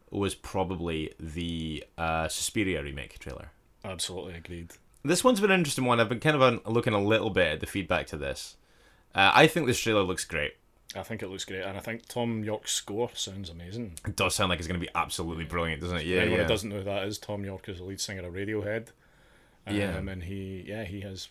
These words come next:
Speaker 2: scored the new Suspiria film.
Speaker 1: Yeah.
Speaker 2: Um, from
Speaker 1: It's, uh, written, it's directed by, uh, Luca Guadagnino.
Speaker 2: Yeah, who did, uh,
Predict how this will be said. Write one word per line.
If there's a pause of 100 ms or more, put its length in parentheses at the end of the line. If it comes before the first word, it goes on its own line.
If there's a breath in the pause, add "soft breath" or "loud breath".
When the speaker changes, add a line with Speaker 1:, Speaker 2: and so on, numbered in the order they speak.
(180)
Speaker 2:
scored (280)
the
new
Suspiria
film. (240)
Speaker 1:
Yeah.
Speaker 2:
Um,
from (180)
Speaker 1:
It's,
uh, (140)
written,
it's
directed
by,
uh,
Luca
Guadagnino. (120)
Speaker 2:
Yeah,
who
did,
uh,